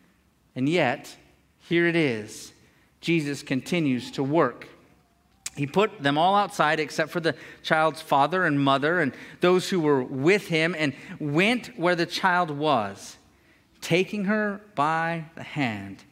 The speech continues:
he says, "Talitha cumi," which means, "Little girl, I say to you, arise." Immediately, she got up and began to walk. She was twelve years old. Again, we talked about the time frame.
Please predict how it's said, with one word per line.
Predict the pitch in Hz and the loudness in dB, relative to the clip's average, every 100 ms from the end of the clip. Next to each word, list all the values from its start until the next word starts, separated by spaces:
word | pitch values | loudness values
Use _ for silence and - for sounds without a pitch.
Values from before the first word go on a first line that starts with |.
| _ _ _ | _ _ _
he | - | -10
says, | 135 127 117 - | -2 -2 -2 -12
"Talitha | - 113 139 165 175 160 151 - - _ | -10 -4 -4 -4 -4 -4 -8 -14 -20 _
cumi," | - 131 104 90 - - _ _ _ _ _ | -6 -4 -4 -8 -14 -20 _ _ _ _ _
which | 143 147 | -6 0
means, | 165 151 - | 0 0 -4
"Little | 160 185 190 | 0 0 2
girl, | 156 120 113 165 - - _ _ - | 2 0 -2 -6 -14 -20 _ _ -10
I | 123 | -8
say | - 160 165 | -2 0 0
to | 160 156 | -2 -4
you, | 135 135 131 127 - - _ _ _ | -2 0 -2 -4 -10 -20 _ _ _
arise." | 110 101 92 - - - - - _ _ _ - - | -6 -4 -8 -10 -18 -20 -20 -20 _ _ _ -18 -2
Immediately, | 156 202 277 240 170 131 110 - - | 4 6 6 4 0 -4 -8 -12 -20
she | - 160 | -14 2
got | 214 247 | 4 4
up | 208 | 2
and | 190 | -4
began | 175 180 | -2 0
to | 160 | 0
walk. | 165 233 254 135 120 185 - - | 0 4 6 4 2 -4 -12 -18
She | - 156 | -14 -14
was | - | -8
twelve | - 151 180 | 2 4 4
years | 214 151 | 2 2
old. | 147 165 | 2 0
Again, | 135 156 160 | 0 0 0
we | |
talked | 147 160 175 | 0 -2 0
about | 180 180 | 0 -2
the | 170 | -4
time | - 156 131 | 0 0 0
frame. | - 107 107 | -2 -4 -4